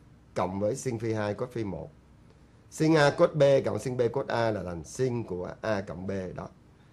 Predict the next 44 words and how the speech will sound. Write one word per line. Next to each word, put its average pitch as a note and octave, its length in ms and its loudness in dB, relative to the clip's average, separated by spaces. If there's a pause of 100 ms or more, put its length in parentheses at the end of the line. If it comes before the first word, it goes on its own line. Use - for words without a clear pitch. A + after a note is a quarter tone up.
Thì G#2+ 100 -2
chúng D3 120 -2
ta C3+ 100 6
có C3 420 4
R G2 120 2
một F2 200 -6 (540)
nhân A#2+ 160 0 (100)
R G#2 40 -2
hai G2 320 0
là F#2+ 60 -4
bằng F2 260 -8
cos C#3+ 240 -2
của F2+ 280 -8 (920)
hai A2 160 -2
cái B2+ 100 2
này B2 100 0
cộng F2+ 220 -6
lại F#2 160 -6
với G#2 120 -4
nhau, G2 300 -2
phải G2+ 100 -6
không? F2 120 -6 (640)
Cộng F#2+ 160 -4
với A#2+ 100 0
y D3 280 4
nhân C3 160 2
sin B2 260 -4
của A2+ 120 -2
hai A2 140 0
góc - 140 -6
đó B2 120 -6
cộng - 200 -8
lại E2+ 100 -10
với G2 140 -6
nhau. G2+ 160 -8 (1080)
Tương F3 160 6
tự C3+ 180 4
như D#3 160 4
vậy, A#2 320 2 (500)
nhân D#3 240 6
thêm C#3+ 260 4
cho C#3 160 2
cái C#3 200 2
R C3 40 6